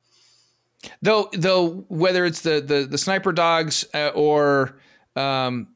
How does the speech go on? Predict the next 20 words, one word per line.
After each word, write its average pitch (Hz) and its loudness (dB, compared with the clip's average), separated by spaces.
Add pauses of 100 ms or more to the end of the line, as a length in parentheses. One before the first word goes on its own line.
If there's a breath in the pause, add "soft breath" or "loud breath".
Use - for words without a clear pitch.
Tau 160 2
sniper 160 -2
drones 143 0
or, 131 2 (400 soft breath)
um, 131 -4
uh, 123 0 (220)
uh, 123 -2
eliminate, 165 0
Space 170 -2
Marine 147 0
eliminators, 156 0 (420 soft breath)
sniper 196 -2
rifles 156 0
are 143 2
still 160 -2
not 139 -2
that 123 -4
big 131 -2
of 117 -4
a 110 -4